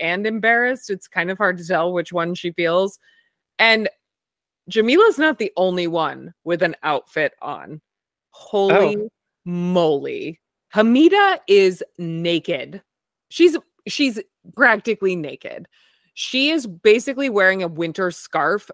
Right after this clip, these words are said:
Speaker 1: wrapped around her body into a dress. Like, it
Speaker 2: Yeah.
Speaker 1: looks like a snake of powder blue fabric that is somehow containing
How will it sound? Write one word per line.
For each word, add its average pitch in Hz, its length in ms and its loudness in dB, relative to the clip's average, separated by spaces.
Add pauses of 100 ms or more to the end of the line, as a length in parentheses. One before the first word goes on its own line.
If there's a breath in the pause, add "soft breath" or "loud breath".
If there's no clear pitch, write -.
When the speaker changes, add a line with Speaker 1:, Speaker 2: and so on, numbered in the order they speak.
Speaker 1:
wrapped 165 420 0
around 175 320 2
her 190 140 -4
body 160 460 -2
into 160 280 -4
a 147 60 -2
dress. 139 520 -8
Like, 175 320 2
it 196 100 0
Speaker 2:
Yeah. - 40 2
Speaker 1:
looks 214 180 2
like 220 140 -6
a 208 60 -2
snake 196 580 0
of 170 260 -4 (160)
powder 185 300 2
blue 185 300 0
fabric 156 600 -2
that 170 140 -2
is 165 120 -4
somehow 202 480 0
containing 151 760 -8